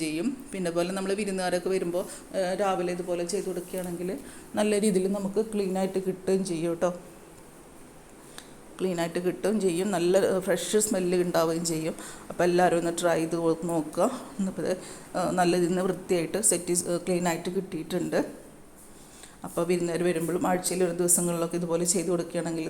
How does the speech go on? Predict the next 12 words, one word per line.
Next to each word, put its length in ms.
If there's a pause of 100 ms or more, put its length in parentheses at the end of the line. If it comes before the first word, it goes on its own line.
നല്ല 120 (300)
ക്ലീനായിട്ട് 500
നമുക്ക് 320
നമ്മുടെ 220
സെറ്റ് 300
സൂക്ഷിക്കാം. 460 (380)
കുട്ടികളുടെ 400
മൂത്രത്തിൻ്റെ 500
സ്മെല്ലും 340
ബാഡ് 200
സ്മെല്ലൊക്കെ 400
പെട്ടെന്ന് 320